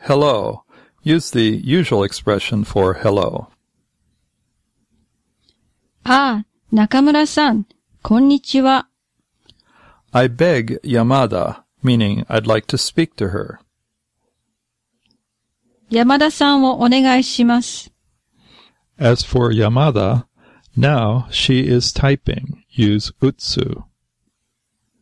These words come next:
Speaker 2: 山田さんは今、タイプを打っています。
Speaker 1: Is that so?
Speaker 2: そうですか。
Speaker 1: Well, again, of later,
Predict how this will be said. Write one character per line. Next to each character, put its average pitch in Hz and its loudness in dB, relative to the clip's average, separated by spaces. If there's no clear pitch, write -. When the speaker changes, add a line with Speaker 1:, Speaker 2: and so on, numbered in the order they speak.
Speaker 2:
山 226 2
田 277 0
さ 262 0
ん 254 4
は 226 0
今、 214 0
タ 247 2
イ 277 0
プ - -2
を 254 2
打 269 2
っ - -8
て - -4
い 180 2
ま 165 2
す。 - -12
Speaker 1:
Is 123 0
that 113 2
so? 113 0
Speaker 2:
そ 269 0
う - 4
で 302 2
す - -10
か。 202 -2
Speaker 1:
Well, 160 0
again, 131 0
of 117 -2
later, 131 0